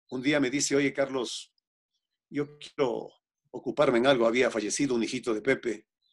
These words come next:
Dieguito, me acuerdo, se llamaba el niño, seis, siete añitos. "Yo quiero ocuparme en algo y mira, háblale ahí a Cristian, a la gente del canal, para, yo quiero volver al asunto." Dije, "Muy bien, pues." Y volvimos.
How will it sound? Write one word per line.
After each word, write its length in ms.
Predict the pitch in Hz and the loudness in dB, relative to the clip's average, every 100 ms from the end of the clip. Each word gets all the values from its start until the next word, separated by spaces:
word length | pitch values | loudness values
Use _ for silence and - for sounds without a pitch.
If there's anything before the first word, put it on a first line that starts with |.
| _ - | _ -6
Dieguito, 440 | 107 110 139 120 | 0 2 2 0
me 80 | 107 | -4
acuerdo, 280 | 101 123 110 | -4 -4 -4
se 120 | 110 | -4
llamaba 240 | 113 110 | -4 -4
el 80 | 104 | -4
niño, 320 | 113 120 107 - _ _ _ | -4 -2 -4 -8 _ _ _
seis, 320 | - 135 135 - | -6 0 2 2
siete 260 | 131 117 | 0 2
añitos. 520 | 107 127 - 104 - _ _ _ _ - _ - | 2 0 -4 -12 -14 _ _ _ _ -20 _ -4
"Yo 140 | 117 | 0
quiero 220 | 127 156 143 | 4 6 6
ocuparme 400 | 123 123 156 135 | 4 6 6 8
en 80 | 147 | 6
algo 280 | 165 139 | 6 6
y 360 | 117 107 95 - _ - | 2 2 -4 -12 _ -8
mira, 440 | 120 151 151 110 - _ _ _ _ _ _ _ _ _ _ _ | 0 4 4 2 -6 _ _ _ _ _ _ _ _ _ _ _
háblale 380 | - 165 160 - | -8 -4 -2 2
ahí 280 | 135 143 151 | 4 6 6
a 120 | 131 | 2
Cristian, 540 | - 175 151 131 123 107 | 2 -2 0 0 0 -2
a 140 | 98 | -6
la 120 | 101 | -10
gente 280 | 104 135 123 | -4 -2 0
del 140 | 107 | -2
canal, 300 | 95 123 143 | 0 2 2
para, 380 | 139 120 107 98 _ _ _ _ | 2 -2 -4 -8 _ _ _ _
yo 120 | - 117 | -10 -2
quiero 220 | 147 131 | 0 0
volver 260 | 117 160 | 2 2
al 120 | 151 113 | 2 -2
asunto." 440 | 113 240 226 135 _ _ _ _ _ _ | -6 -10 -12 -16 _ _ _ _ _ _
Dije, 240 | - 139 | -6 2
"Muy 120 | 139 156 | 4 6
bien, 180 | 285 | 6
pues." 280 | 285 139 - _ _ _ _ - | 4 0 -10 _ _ _ _ -4
Y 80 | |
volvimos. 600 | 123 131 151 143 104 - | 0 4 6 6 2 -8